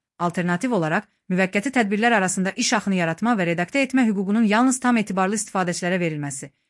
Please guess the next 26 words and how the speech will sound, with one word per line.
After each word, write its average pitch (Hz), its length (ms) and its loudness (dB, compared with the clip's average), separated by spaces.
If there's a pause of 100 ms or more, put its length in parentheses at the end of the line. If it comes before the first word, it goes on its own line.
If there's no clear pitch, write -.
(160)
və 170 120 -2
N 247 200 4
eight 233 240 2
N-in 220 260 2
məhdudlaşdırılmış 185 880 -2
əməliyyat 180 320 0
sistemləri 151 540 -8 (260)
və 190 80 -4
şəbəkə 185 400 0
girişləri 220 400 0
ilə 233 160 2
qorunan 190 320 0
mühitlərdə 175 480 -2
yerləşdirilməsi 165 680 -4
yer 175 140 0
alır. 131 220 -6 (400)
Bununla 294 320 6
belə, 180 320 2
N 233 160 4
eight 220 240 2
N 226 160 2
texniki 214 340 -2
heyəti 202 300 2
qeyd 190 160 2
edir 165 240 -4
ki, 143 180 -12